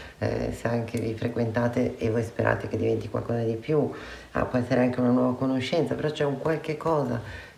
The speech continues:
che ha detto o fatto e che continua a dire e fare questa persona che non vi va giù,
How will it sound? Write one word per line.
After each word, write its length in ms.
che 60
ha 60
detto 340
o 60
fatto 360
e 60
che 160
continua 380
a 20
dire 220
e 20
fare 300
questa 260
persona 500
che 140
non 320
vi 180
va 200
giù, 200